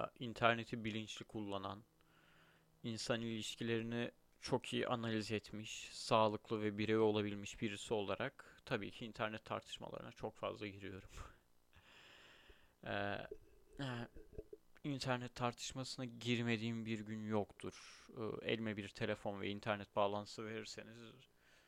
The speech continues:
beş on dakika sonra beni bir internet tartışmasında bulabilirsiniz. Ve internet tartışmalarına dair en nefret ettiğim şeylerden birisi de, e,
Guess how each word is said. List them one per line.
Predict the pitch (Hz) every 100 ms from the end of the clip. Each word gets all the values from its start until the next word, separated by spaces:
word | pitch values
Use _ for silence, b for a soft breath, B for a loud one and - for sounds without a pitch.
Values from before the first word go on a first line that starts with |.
| b b b _ -
beş | 117 120
on | 113
dakika | 101 - 110
sonra | - 107 117
beni | 110 110
bir | 104
internet | 107 110 110 104 -
tartışmasında | 107 101 - 107 - 110 110
bulabilirsiniz. | 101 104 98 104 104 - 110 107 - - - _ _ b b b b b b b b -
Ve | 143 170 - -
internet | 165 151 156 147 143 -
tartışmalarına | 135 131 - 135 139 131 135 135 139 135 127
dair | 123 120 131 135 131 - _
en | 127 127 123
nefret | 117 - 113 117
ettiğim | 104 - 113
şeylerden | 110 131 117 107 101 101 107 107 117
birisi | 120 110 117 107
de, | 123 127 - - - b b b b b b b _ _ _ _ _
e, | _